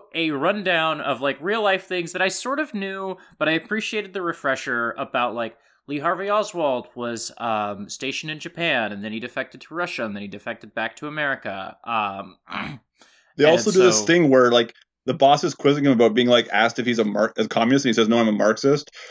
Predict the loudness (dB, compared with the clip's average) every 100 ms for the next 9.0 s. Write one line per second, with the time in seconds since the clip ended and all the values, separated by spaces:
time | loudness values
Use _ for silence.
0 | -20 -20 _ _ -2 0 0 -2 -4 -10
1 | -14 -12 -2 -2 -2 -14 -16 -16 -10 2
2 | 4 6 4 4 4 4 4 2 0 0
3 | 2 4 4 4 4 4 4 2 4 2
4 | -2 _ -6 -6 -6 _ -4 -2 -4 -4
5 | 0 4 6 6 6 4 2 -2 0 2
6 | 2 2 0 2 4 2 -4 -18 _ _
7 | _ _ _ _ -2 -2 -2 -6 -18 _
8 | -12 -10 -10 -8 -8 -10 -8 -6 -6